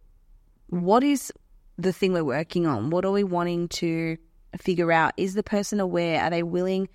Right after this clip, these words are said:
to take responsibility? Because without awareness, we cannot have change.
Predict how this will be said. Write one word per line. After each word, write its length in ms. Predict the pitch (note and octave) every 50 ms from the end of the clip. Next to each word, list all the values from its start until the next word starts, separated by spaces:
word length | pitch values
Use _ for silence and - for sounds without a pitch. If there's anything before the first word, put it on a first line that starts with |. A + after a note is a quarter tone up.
| _ _ _ _ -
to 100 | - -
take 360 | F3 - - G#3+ G#3 A3 - -
responsibility? 880 | G#3 - - F3 F3+ - - E3+ E3+ C3+ C3 C3+ C3+ C3 - - -
Because 380 | - - - - F#3+ F3 - - - _ - - _ _ _ _ _ - -
without 380 | F3 F#3 F3+ F3+ F3+ G3 A3+
awareness, 640 | A#3+ A3+ G3 F3+ E3 E3 E3+ F#3 A3+ C4+ B3+ - - -
we 140 | - F3+ E3+
cannot 420 | - - - F#3 F3 F3+ - -
have 280 | E3+ F3+ D#3+ - - -
change. 640 | - - E3 D#3+ E3 G3 C4+ F#4+ A#4 A4 - -